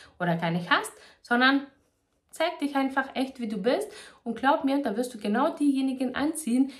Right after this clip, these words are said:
die sich von dir inspiriert fühlen, die sich mit dir verbunden fühlen, die, ähm, <laughs> ja, die am Ende zu dir passen. Und da wirst du sehen, du wirst auch extrem viel Spaß haben. Ich danke dir sehr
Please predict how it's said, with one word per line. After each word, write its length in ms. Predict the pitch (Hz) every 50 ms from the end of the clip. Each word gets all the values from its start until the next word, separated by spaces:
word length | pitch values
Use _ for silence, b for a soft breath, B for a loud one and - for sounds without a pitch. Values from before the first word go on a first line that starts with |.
| B B B B -
die 300 | 254 262 277 302 - -
sich 260 | - - 240 240 233
von 200 | - - 202 196
dir 160 | 190 208 214 180
inspiriert 500 | 185 185 - - 202 240 262 262 240 -
fühlen, 360 | - - 233 233 233 226 226
die 80 | 233
sich 180 | 226 - 247 226
mit 180 | 233 214 196 202
dir 100 | 208 208
verbunden 460 | 202 202 196 - 247 247 247 240 247
fühlen, 400 | 240 - 233 226 226 226 214 214
die, 280 | - 220 226 247 240 B B B B B B B B
ähm, 520 | - 220 226 220 220 226 226 220 208 - -
<laughs> 120 | - - - -
ja, 240 | 190 208 240 285 233
die 200 | 208 - 233 208
am 100 | 208 208
Ende 280 | 208 233 240 240 233
zu 180 | 226 - 208 190
dir 160 | 220 247 240
passen. 500 | 240 - 320 349 - - 170 147 - - _ _ _ _ _ _ _ _ _ _ _ B B B B B B B B
Und 100 | 196 185
da 100 | 185 185
wirst 200 | 220 233 233 -
du 40 | 220
sehen, 360 | 202 208 214 220 233 - -
du 120 | 196 175
wirst 260 | 170 190 214 208 214
auch 300 | - 170 185 185 - -
extrem 460 | - 170 - - - - 208 214 220 214
viel 240 | - 214 202 196
Spaß 400 | 202 - - 190 190 185 - -
haben. 320 | - 143 - - - - - _ B B B B B B B B
Ich 200 | B - - -
danke 420 | - - 240 262 285 285 349 277 214
dir 340 | 190 202 196 196 220 262 277
sehr 520 | - - 175 180 151 139 139 175 220